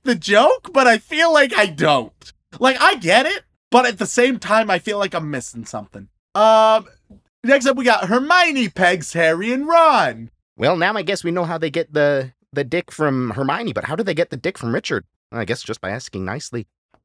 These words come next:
Speaker 1: I, I suppose that this patron is technically the worst so far, uh, b-, with the inverted principle,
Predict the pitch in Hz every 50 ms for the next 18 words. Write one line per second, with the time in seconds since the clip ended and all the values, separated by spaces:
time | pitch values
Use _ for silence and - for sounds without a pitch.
0 | _ _ _ _ - - - - - - 226 247 247 - - 233 233 - - 240
1 | 226 - - 269 302 311 311 302 294 240 - - 330 320 - - 208 233 247 240
2 | - - 320 285 233 196 247 233 226 208 - - 196 196 160 - - - - 196
3 | 196 - - 214 247 247 254 254 254 262 247 247 254 240 247 254 269 - - -
4 | - - - - 302 262 269 277 240 - 285 262 269 269 269 269 277 285 - -
5 | _ _ _ _ - _ - 196 196 202 202 202 196 196 196 - - 160 151 147
6 | - - 165 196 233 233 - 247 226 226 233 220 214 233 240 233 214 - - 240
7 | 226 226 - - - - 240 233 233 226 -